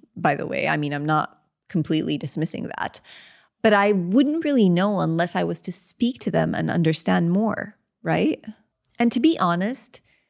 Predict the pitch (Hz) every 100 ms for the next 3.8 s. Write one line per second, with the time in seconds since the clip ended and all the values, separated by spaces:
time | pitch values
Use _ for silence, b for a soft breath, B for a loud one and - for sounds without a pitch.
0 | _ _ _ 220 208 220 - 247 311 311
1 | 220 185 180 175 180 214 - 156 - 175
2 | 180 185 190 - - 226 269 240 170 175
3 | - 180 165 - - - - -